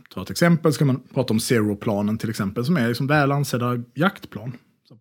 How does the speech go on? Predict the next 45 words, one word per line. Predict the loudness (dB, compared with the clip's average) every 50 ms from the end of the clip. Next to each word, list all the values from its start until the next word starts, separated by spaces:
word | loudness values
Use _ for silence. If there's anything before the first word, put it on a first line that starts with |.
| _ 0
bra | 0 2 2 0 -2 -4 -8
sjöflottans | -4 0 2 4 4 4 2 0 -4 -6 -4 -4 -4 -4 -4 -4 -2 -2 -2 0
jaktplan, | 0 0 0 -2 -6 -12 -10 -8 -4 -4
jättebra, | -4 -4 -4 -8 -10 -10 -10 -10 -8 -8 -8 -8
smidiga | -6 -4 -2 -2 -2 -2 -2 -4 -4
och | -6 -6 -6 -6
lätta | -8 -8 -8 -8 -10
att | -10 -8
flyga | -8 -8 -8 -8
och | -10
så. | -10 -12 -14 -14 _ _ _ _
Men | 4 4 4
Japan | 4 4 2 0 2
kunde | 4 4 4 4 4 2
liksom | 2 2 2 0
inte | 0 2 0
upprätthålla | 0 0 -4 -4 -2 -2 0 0
en | 0
produktion | 0 0 -2 -2 0 0 0 2 2 0
av | 0 -2
dem. | -4 -8 -6 0
Och | 2
de | 2 4
kunde, | 6 6 6 6 4 2 0
och | 0 2
de | 2
hade | 2 2 2
liksom | 2 2 2 2
ett | 4
likvärdigt | 4 4 4 4 2 0 -2 -2 0 0 0 -2 -2 -2
sätt | 0 0 0
att | 0 -2 -4
producera | -2 -2 0 0 0 0 0
soldater | 0 0 -2 0 2 0 0 0 -2 -6 -8 -10 -12 -10
på. | -8 -10 -10 -10 -14 -20 _ _ _ _ _ _ _ _ _
Alltså | -2 0 2
att | 2 2
man | 4 4
hade | 4 2 2
piloter | -2 -2 0 2 4 4 4 2 -2 -6 -8 -6
som | -2 -2
hade | 0 0 0
åttahundra | -2 -2 _ 0 0 2 2 2 0
timmar | 2 2 2 2 2
flyg. | 2 2 4 4 2 2 -2 -6 -12